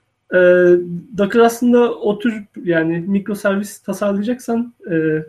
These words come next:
o servise nasıl tasarlamalısın? Hang-, hangi koşullara,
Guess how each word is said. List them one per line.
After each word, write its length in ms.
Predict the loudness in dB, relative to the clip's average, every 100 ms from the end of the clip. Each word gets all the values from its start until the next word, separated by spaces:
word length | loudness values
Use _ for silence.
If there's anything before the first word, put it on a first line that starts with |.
| -10
o 120 | -8
servise 440 | -4 -2 -2 -2
nasıl 240 | -2 -2 -6
tasarlamalısın? 880 | -6 -2 0 2 0 -2 -4 -8 -8
Hang-, 240 | -4 -4 -2
hangi 500 | 0 2 2 -2 -10 _ _ _
koşullara, 680 | -4 -2 0 2 2 2 0